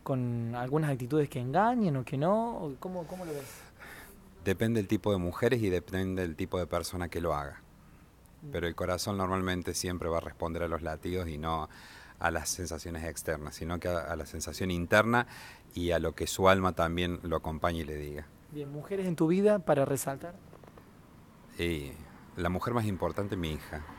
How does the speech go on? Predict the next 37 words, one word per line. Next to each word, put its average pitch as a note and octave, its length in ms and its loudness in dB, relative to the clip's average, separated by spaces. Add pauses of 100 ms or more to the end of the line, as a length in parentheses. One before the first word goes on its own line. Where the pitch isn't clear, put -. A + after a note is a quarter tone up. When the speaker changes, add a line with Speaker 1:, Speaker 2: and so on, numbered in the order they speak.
(800)
Speaker 2:
Y F2+ 120 2
de F2+ 60 8
ahí G2+ 200 10
en A2 100 8
más A#2 320 6
ya F#2+ 140 8
de F2+ 100 6
vienen F2 300 4
mi F2 100 2
madre, F2 400 4
mis D#2+ 160 -4
hermanas, E2+ 680 2 (680)
la E2+ 180 4
madre G2+ 280 8
de F2 100 6
mis F2 140 -2
hijos G#2+ 520 2
y D#2+ 120 -4
bueno, D#2 280 -4
y E2+ 100 -4
así F#2+ 480 0 (480)
un F#2+ 200 0
tanto G#2+ 460 2
de F2+ 60 2
mujeres F2 400 0
más F#2 160 2
que - 100 -6
han F2+ 80 -2
pasado F2+ 480 2
por, D#2+ 160 -4
por E2+ 200 -4
estas D#2+ 200 -4
manos, G2 320 4
digamos, F2+ 300 0
de F2 80 -4
alguna F2+ 180 -2
manera, F#2 380 2